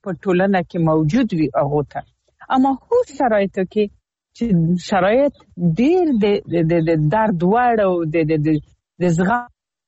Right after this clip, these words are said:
وړ نه شرایط نه دي. نه تنها مور ته، یوې افغان ماشومې ته هم د ش-، هغه شرایط منلو وړ نه دي. نه پرون داسې ورته مهیا شوي، نه نن.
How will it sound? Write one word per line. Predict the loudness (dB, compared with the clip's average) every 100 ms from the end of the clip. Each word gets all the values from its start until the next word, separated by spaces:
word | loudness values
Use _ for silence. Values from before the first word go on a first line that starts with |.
| 0 2
وړ | 2 2
نه | 2 0
شرایط | 0 0 2 0 0
نه | 0
دي. | 0 -2 -6 _ _ _
نه | 2 2 2
تنها | 0 0 0 0 2
مور | 2 2
ته، | 0 -2 -4 -4 _ _
یوې | -2 0
افغان | 0 -2 -2 0 2 2
ماشومې | 2 2 0 0 0 0
ته | -2
هم |
د | -2
ش-، | -4 -6 -6 -2
هغه | -2 0 -2
شرایط | -2 0 0 0
منلو | -2 0 0 0
وړ | 0 0
نه | 0
دي. | 0 -6 _ _ _ _ 0
نه | 2 0
پرون | 0 0 2 0 0
داسې | -4 -6 -2 -2 -2
ورته | -4 -2
مهیا | 0 0 0 -2 -2
شوي، | -2 -2 0
نه | 0
نن. | 0 -2